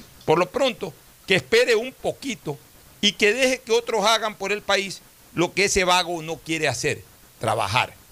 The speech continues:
Es realmente lo que yo pienso sobre este tema. Me gustaría escuchar opiniones de Ferfloma y de Gustavo González. Ferfloma.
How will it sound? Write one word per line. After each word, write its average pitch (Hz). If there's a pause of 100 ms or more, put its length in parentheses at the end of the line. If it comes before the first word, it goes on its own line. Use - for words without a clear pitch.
(320)
Es 208
realmente 180
lo 151
que 139
yo 156
pienso 151
sobre 131
este 131
tema. 139
Me 123
gustaría 120
escuchar 127
opiniones 120
de 113
Ferfloma 113
y 101
de 104
Gustavo 104
González. 104
Ferfloma. 110